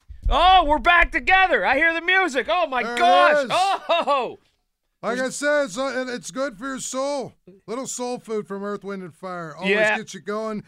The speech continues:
Speaker 2: And you know what? We can all use it, I don't know, twenty-four hours from the weekend. That's the way I look at it, right?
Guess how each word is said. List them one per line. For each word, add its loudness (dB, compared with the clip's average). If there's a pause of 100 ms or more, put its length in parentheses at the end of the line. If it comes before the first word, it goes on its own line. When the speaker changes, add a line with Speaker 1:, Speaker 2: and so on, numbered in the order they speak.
(140)
Speaker 2:
And -8
you -4
know 2
what? -2 (420)
We -6
can -8
all -2
use -4
it, -8 (1000)
I -2
don't 0
know, 0
twenty-four -4
hours -2
from -8
the -6
weekend. -8
That's -10
the -10
way -4
I -4
look -8
at -10
it, -12
right? -8